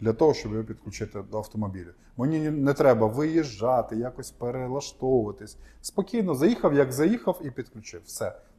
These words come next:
Це дуже просто все робиться. Я думаю, дуже багато клієнтів наших питали: "А якщо в мене немає Power Ocean, да?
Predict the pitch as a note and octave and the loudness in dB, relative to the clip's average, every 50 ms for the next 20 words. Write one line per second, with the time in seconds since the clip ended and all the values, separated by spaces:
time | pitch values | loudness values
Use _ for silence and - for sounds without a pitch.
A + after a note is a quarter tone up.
0 | _ - - - D3 D3 C#3+ C3+ B2+ A#2+ A2 A2+ B2+ A2 G2 F2+ - - F2 - | _ -12 -6 -4 -2 -2 0 -2 -2 -4 -4 -4 -4 -4 -4 -6 -8 -10 -14 -14
1 | - - G#2 - - G2+ G2+ - G2 G2 F#2+ F#2 G2 - - - _ _ - - | -16 -20 -18 -14 -12 -12 -12 -12 -10 -10 -10 -10 -12 -18 -20 -20 _ _ -20 -20
2 | - - - C3+ F#3 G3 A#3+ A3 G3+ F3+ D#3 D#3+ D#3 D#3+ D#3 E3 D3 D#3+ E3+ - | -12 -2 4 4 6 6 6 6 6 6 4 2 0 0 0 0 0 0 0 -2
3 | D3 - D#3+ D#3+ G3 B3+ C#4 - F#3+ D#3+ D3+ C#3+ - D3+ C3 - - C3+ - F#3 | -4 -4 -2 0 0 0 0 0 -2 0 0 0 0 -2 -10 -10 -6 2 6 6
4 | F#3+ F3+ E3 - - - - - A2 B2 A#2+ - G#3+ G3+ F#3 F3+ E3+ E3+ E3 D#3+ | 6 6 4 0 -4 -18 -10 -4 -2 -2 0 2 2 2 2 2 -2 -2 -4 -4
5 | D3+ C3+ G#2+ F#2+ G2 - - A2 G#2+ G#2 G#2+ G#2+ G#2+ G2 F#2 F2+ - - G2 F#2+ | -4 -4 -4 -4 -6 -8 -8 -8 -6 -4 -4 -4 -4 -6 -8 -12 -18 -18 -18 -16
6 | F#2 G2 A#2+ C#3 | -10 -8 -8 -8